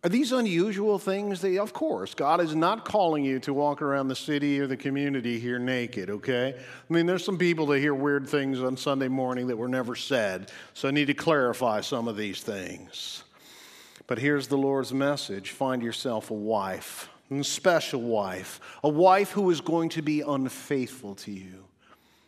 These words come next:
Now, why? I mean, why would God choose to do this? This seems so ridiculous and absurd.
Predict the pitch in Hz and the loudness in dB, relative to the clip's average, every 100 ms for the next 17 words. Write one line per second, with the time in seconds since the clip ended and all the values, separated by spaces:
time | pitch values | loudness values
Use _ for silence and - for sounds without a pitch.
0 | _ _ - - 185 185 262 185 104 - | _ _ -10 -2 0 0 0 0 -2 -10
1 | - - - 226 214 190 240 311 311 208 | -16 -20 -4 0 2 4 4 4 0 2
2 | 180 170 170 147 175 175 - 156 143 156 | 4 4 2 -4 -4 -4 -4 -4 0 0
3 | 110 104 - 226 - 277 247 185 - 247 | -2 -6 -2 -2 0 2 2 0 2 2
4 | 254 262 165 185 - 202 180 - 175 147 | 2 -2 0 -2 2 4 4 2 0 -2
5 | - - 160 143 | -4 0 2 2